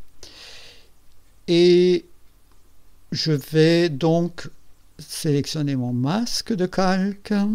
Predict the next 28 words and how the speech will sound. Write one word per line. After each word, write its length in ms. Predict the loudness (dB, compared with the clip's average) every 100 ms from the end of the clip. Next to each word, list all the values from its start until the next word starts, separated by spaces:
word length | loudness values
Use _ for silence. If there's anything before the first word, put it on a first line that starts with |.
| -4 -10 -14 -16 -16 -18 -8
et 120 | -2 0
verser 920 | 2 2 2 -4 0 2 2 0 -4
de 320 | -6 -2 0
la 420 | 0 0 0 -2 -8
couleur 400 | -8 -6 -4 -2
noire 720 | 2 4 4 4 2 -2 -4
dans 280 | -6 -2 -2
mon 180 | -2 -2
masque 480 | -2 -2 -2 -6 -6
de 100 | -6
calque. 640 | -4 -6 -6 -8 -12 -18 -16 -16 -14 -8
Et 80 | -6
tout 160 | -4 -4
ce 100 | -2
qui 100 | -2
était 200 | 0 0
sélectionné 840 | 2 2 2 0 0 2 4 2 0
a 160 | -2
été 240 | -2 -2 -4
peint 300 | 0 0 2
en 120 | 2
noir 560 | 4 4 2 -2 -8 -18 -20 -18 -4
dans 160 | 0
le 80 | 2
masque 300 | 2 -2 -4
de 80 | -8
calque, 440 | -4 -2 -2 -6 -16 -18 -18
c'est-à-dire 760 | -16 -8 -4 -2 0 -2 -4